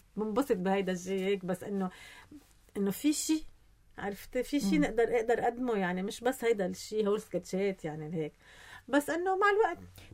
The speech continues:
Speaker 2: بتحكي
Speaker 1: رجعت
Speaker 2: اللغات اللي درستيها ولا
Speaker 1: الإيط-،
Speaker 2: نسيتيها؟ ما في
Speaker 1: لا،
Speaker 2: براتيك؟
Speaker 1: إيطاليان أكتر شيء بعمل براتيك، يعني، كتير بحب،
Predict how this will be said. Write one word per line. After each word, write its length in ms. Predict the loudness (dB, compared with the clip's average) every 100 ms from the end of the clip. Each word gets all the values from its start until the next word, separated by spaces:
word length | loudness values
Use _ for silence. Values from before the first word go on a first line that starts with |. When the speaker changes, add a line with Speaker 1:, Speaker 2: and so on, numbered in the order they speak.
| 0
Speaker 2:
بتحكي 160 | 4 6
Speaker 1:
رجعت 200 | 8 8
Speaker 2:
اللغات 520 | 8 6 6 4 2
اللي 180 | 0 0
درستيها 600 | 0 -2 -4 -2 0 2
ولا 240 | 4 6
Speaker 1:
الإيط-، 60 | 6
Speaker 2:
نسيتيها؟ 500 | 4 2 6 6 6
ما 100 | 2
في 100 | 2
Speaker 1:
لا، 140 | 8
Speaker 2:
براتيك؟ 120 | 8
Speaker 1:
إيطاليان 380 | 8 6 8 8
أكتر 280 | 8 6 0
شيء 240 | 2 2
بعمل 360 | 4 8 6 6
براتيك، 280 | 0 -2 -2
يعني، 120 | -2
كتير 180 | -4 -8
بحب، 160 | -10